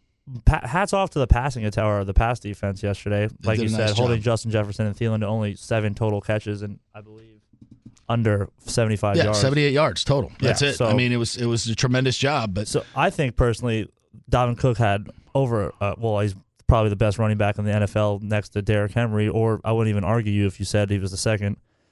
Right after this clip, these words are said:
Speaker 1: And plus, that O-line doesn't get a, a lot of
Speaker 2: The
Speaker 1: attention.
Speaker 2: Vikings O-line?
Speaker 1: Well, that, yeah, 'cause they're a good run, they're a run blocking team, not a pass blocking team. And also,
Speaker 2: The Vikings
Speaker 1: I
Speaker 2: are an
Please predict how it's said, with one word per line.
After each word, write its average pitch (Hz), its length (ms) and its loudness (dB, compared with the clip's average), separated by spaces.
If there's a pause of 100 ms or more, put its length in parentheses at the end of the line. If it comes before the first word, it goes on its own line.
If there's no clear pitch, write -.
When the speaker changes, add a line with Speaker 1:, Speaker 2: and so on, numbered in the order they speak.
(160)
Speaker 1:
And 120 380 2
plus, 151 340 0
that 143 200 0
O-line 170 520 -2
doesn't 147 240 -2
get 135 140 0
a, 117 100 -2 (120)
a 110 80 -2
lot 113 260 -2
of 104 140 -2 (800)
Speaker 2:
The 147 60 2
Speaker 1:
attention. 117 180 2
Speaker 2:
Vikings 160 340 4
O-line? 175 420 2 (200)
Speaker 1:
Well, 131 200 0
that, 202 180 2
yeah, 202 180 0
'cause 120 200 -2
they're 143 160 2
a 143 40 2
good 147 260 0
run, 120 240 0 (160)
they're 110 120 2
a 117 40 2
run 147 220 2
blocking 104 320 -2
team, 120 300 -2 (340)
not 127 180 4
a 104 60 -2
pass 127 260 0
blocking 98 340 -4
team. 107 280 -2 (580)
And 123 160 2
also, 139 560 0 (100)
Speaker 2:
The 139 80 2
Vikings 185 520 4
Speaker 1:
I 156 60 8
Speaker 2:
are 135 200 4
an 117 140 0